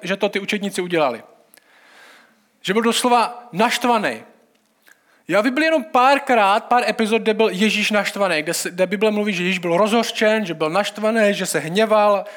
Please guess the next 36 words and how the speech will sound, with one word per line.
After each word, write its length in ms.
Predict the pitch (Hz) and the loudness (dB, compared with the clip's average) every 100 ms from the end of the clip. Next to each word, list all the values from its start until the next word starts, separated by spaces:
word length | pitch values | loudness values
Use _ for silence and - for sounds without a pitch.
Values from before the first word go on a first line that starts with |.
| - - | -18 -6
Velmi 340 | 160 269 294 | 2 2 4
málo. 540 | 269 247 202 135 - - _ _ _ _ _ _ _ _ _ - | 2 2 2 0 -6 -18 _ _ _ _ _ _ _ _ _ -6
A 40 | 170 | -2
je 100 | 220 | 2
pár, 240 | 285 254 - | 2 2 0
je, 140 | 240 | -4
protože 500 | 240 - 233 262 254 | -4 -6 -2 0 2
je 120 | 277 | 2
pár 360 | 262 - 285 269 | 2 2 4 4
věcí 320 | 262 - 262 | 2 0 0
v 20 | |
Bibli, 260 | 233 208 220 | 0 0 -2
které 200 | 220 233 | 0 0
Ježíše 440 | 190 233 233 262 | 2 2 4 0
do, 220 | 190 214 - - - | 0 -2 -2 -10 -16
doslova 560 | 180 247 240 262 247 | 0 2 2 2 2
dopálí. 720 | 220 220 226 233 220 214 151 - - _ - - | 2 2 2 2 4 2 -2 -10 -20 _ -20 -6
Jenom 220 | 180 214 | 0 0
pár 280 | 220 226 240 | 2 4 4
věcí 260 | 262 - 269 | 2 0 -2
v 40 | |
Bibli, 240 | 220 214 226 | -2 -2 0
které 220 | 220 220 | 0 0
Ježíše 260 | 220 202 | 2 0
doslova 460 | 180 220 233 247 233 | 2 2 2 2 2
naštvou. 440 | 233 226 - 185 | 2 -2 -2 0
A 40 | 180 | 2
jedna 360 | 220 240 262 | 2 2 2
z 60 | 240 | 2
nich 220 | 240 226 | 0 0
je 60 | 233 | 0
tahle. 420 | 233 214 208 175 - - - | 2 2 4 2 -2 -14 -6
Když 180 | 196 | -2
si 220 | - 226 - | 0 0 0
lidi 340 | 170 202 262 | -2 0 2
myslí 640 | 285 277 - 185 170 214 | 2 2 0 -2 -2 -2